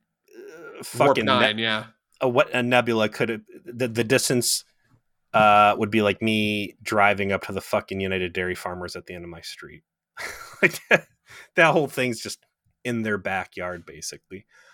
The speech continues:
Speaker 2: Um, so they fly and they get into this, uh, little pirate stronghold. They start rooting around. Everybody's on edge. They're all creeping around. How do you feel about, uh, Reed's gun control in this episode?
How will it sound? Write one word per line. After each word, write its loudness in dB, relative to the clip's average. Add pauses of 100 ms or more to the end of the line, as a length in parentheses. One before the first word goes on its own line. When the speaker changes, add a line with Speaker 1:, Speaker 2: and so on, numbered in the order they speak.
(200)
Speaker 2:
Um, 4 (1500)
so -8
they 8
fly 4
and 0
they 0
get 2
into 0
this, -4
uh, 0 (180)
little -4 (100)
pirate 0
stronghold. -2
They -6
start -4
rooting -6
around. -4 (600)
Everybody's 2
on 2
edge. 0
They're -2
all 0 (160)
creeping -8
around. -4 (300)
How 2
do -2
you -2
feel 2
about, 2
uh, -2 (640)
Reed's -4
gun 2
control -4
in -6
this -6
episode? -2